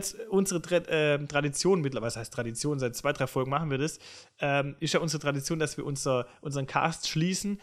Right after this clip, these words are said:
mit Witzen oder mit irgendwas Lustigem, damit ihr natürlich auch jetzt schön, egal wo ihr hingeht, in Sport oder in die Arbeit oder sonst was, natürlich mit einem Lachen auf dem Gesicht den Podcast beendet.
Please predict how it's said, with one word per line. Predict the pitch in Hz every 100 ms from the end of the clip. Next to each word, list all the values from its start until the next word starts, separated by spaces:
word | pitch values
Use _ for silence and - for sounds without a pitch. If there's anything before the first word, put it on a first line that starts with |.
| - _
mit | 139 143 127
Witzen | 196 - 214 196
oder | 156 147
mit | 143
irgendwas | 147 160 147 135 190
Lustigem, | 196 160 156 185
damit | 139 143
ihr | 143
natürlich | 143 135 147 143
auch | 135 135
jetzt | 139
schön, | - 170 180 - - - -
egal | 139 147 151
wo | 147
ihr | 139
hingeht, | 180 170 165
in | - 139
Sport | - - 143 170
oder | 147 143 127
in | 139
die | 123
Arbeit | 131 156 151
oder | 139
sonst | 139 147 -
was, | 151 147 - -
natürlich | 127 143
mit | 147 147
einem | 143
Lachen | 160 190
auf | 135
dem | - 131
Gesicht | 127 143 113
den | 127
Podcast | 135 127 127 -
beendet. | 104 131 180